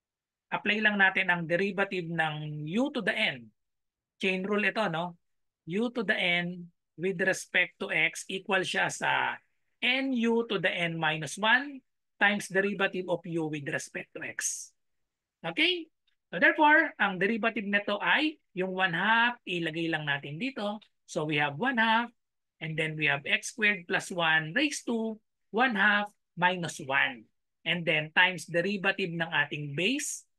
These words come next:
that is x squared plus one with respect to x. So simplify natin. So we have one half. Just copy this, x squared plus one. One half minus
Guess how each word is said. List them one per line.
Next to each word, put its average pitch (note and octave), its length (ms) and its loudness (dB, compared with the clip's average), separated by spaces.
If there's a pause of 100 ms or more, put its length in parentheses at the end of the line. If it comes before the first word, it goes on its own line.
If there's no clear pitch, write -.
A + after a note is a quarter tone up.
(140)
that D#3+ 240 0
is E3+ 240 -8
x - 280 -6
squared C#3+ 440 -4 (320)
plus - 320 -2
one B2+ 480 -2 (240)
with E3 240 -4
respect - 480 -6
to D3+ 80 -10
x. - 520 -8 (360)
So D3 160 -10
simplify D4 480 -2
natin. C4+ 400 -2
So F#3 160 -6
we D3+ 160 -2
have C3 160 -6
one B2+ 240 -4
half. B3+ 440 2 (600)
Just E3 240 -2
copy A#3 360 2
this, A#3 320 -4
x G3 280 -4
squared F#3 320 0
plus - 320 -4
one. D3+ 480 0 (320)
One C4+ 240 2
half D4 320 2
minus A#3+ 480 0